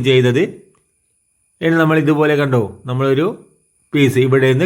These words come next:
കട്ട് ചെയ്ത് മാറ്റുകയാണ്. നമ്മുടെ ഫ്രണ്ട് കൈക്കുഴിയുടെ ഭാഗം, ഫ്രണ്ട് ഭാഗമാണിത്. കണ്ടോ, ഇവിടെ നിങ്ങൾ ശ്രദ്ധിക്കണം, ഈ ഒരു മാർക്ക് വരെ മാത്രമേ നമ്മൾ കട്ട് ചെയ്യുന്നുള്ളൂ. അത് നിങ്ങൾ എപ്പോഴും ശ്രദ്ധിക്കണം, ആ ഒരു ഒന്നര ഇഞ്ച് മാർക്ക് ചെയ്തിട്ടുള്ള ആ ഒരു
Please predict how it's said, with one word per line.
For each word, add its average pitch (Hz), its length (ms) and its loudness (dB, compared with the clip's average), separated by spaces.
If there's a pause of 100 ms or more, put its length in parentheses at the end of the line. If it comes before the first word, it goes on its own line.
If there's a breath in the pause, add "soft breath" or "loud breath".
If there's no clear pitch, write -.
കട്ട് 180 200 -4
ചെയ്ത് 190 220 4
മാറ്റുകയാണ്. 127 480 -2 (120)
നമ്മുടെ 127 220 -4 (100)
ഫ്രണ്ട് 127 340 -2 (160)
കൈക്കുഴിയുടെ 135 640 0 (100)
ഭാഗം, 107 280 -4 (680)
ഫ്രണ്ട് 123 260 -4 (100)
ഭാഗമാണിത്. 131 580 -2 (2000)
കണ്ടോ, 139 180 0 (160)
ഇവിടെ 160 260 0
നിങ്ങൾ 156 240 -2
ശ്രദ്ധിക്കണം, 131 440 -2
ഈ - 100 2
ഒരു 160 80 -2 (100)
മാർക്ക് 143 420 -2
വരെ 156 120 -2 (120)
മാത്രമേ 143 420 -4
നമ്മൾ 156 160 -2 (120)
കട്ട് 175 300 -4
ചെയ്യുന്നുള്ളൂ. 160 420 2 (440 soft breath)
അത് 135 120 -12
നിങ്ങൾ 147 220 -2
എപ്പോഴും 160 400 0
ശ്രദ്ധിക്കണം, 139 480 -2 (140)
ആ - 20 0 (140)
ഒരു 147 140 0 (100)
ഒന്നര 139 340 -4
ഇഞ്ച് 139 240 -4
മാർക്ക് 131 240 -2
ചെയ്തിട്ടുള്ള 139 260 0
ആ 139 80 0
ഒരു 139 80 0